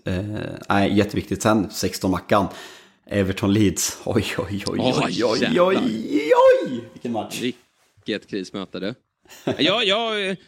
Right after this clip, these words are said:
Speaker 2: jag vill ju hävda att Leeds ska vinna den här matchen. Alltså, jag, jag, sen är det ju så här, man blir ju, man har ju lättare att tycka om ett lag som är starkare offensivt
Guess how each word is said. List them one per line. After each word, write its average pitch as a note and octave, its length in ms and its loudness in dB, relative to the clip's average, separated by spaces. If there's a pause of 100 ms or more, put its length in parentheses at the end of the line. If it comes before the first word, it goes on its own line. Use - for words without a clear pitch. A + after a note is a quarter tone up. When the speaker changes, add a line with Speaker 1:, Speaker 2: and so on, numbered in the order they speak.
(140)
Speaker 2:
jag F3 200 0
vill G#3 140 0
ju G3 60 4
hävda E3+ 340 0
att D3+ 180 -6
Leeds C#3+ 420 0
ska D#3 160 0
vinna D3 200 0
den D#3 80 -2
här A2+ 60 -4
matchen. G2 260 -10
Alltså, G#2 160 -4
jag, A#2+ 580 -4
jag, A2+ 340 -2
sen D#3 120 -4
är - 20 0
det F3+ 80 2
ju E3+ 100 4
så E3 100 -4
här, B2+ 120 0
man C3+ 160 -6
blir E3 420 2
ju, D#3 180 0 (1080)
man C3 120 -4
har D#3 80 2
ju D#3 60 4
lättare D#3+ 420 0
att C3+ 100 -2
tycka B2+ 220 -2
om A2 140 2
ett G#2+ 80 -2
lag G#2+ 240 -2
som A2 120 -6
är G#2+ 40 -4
starkare A2 560 -2
offensivt G#2 1040 -2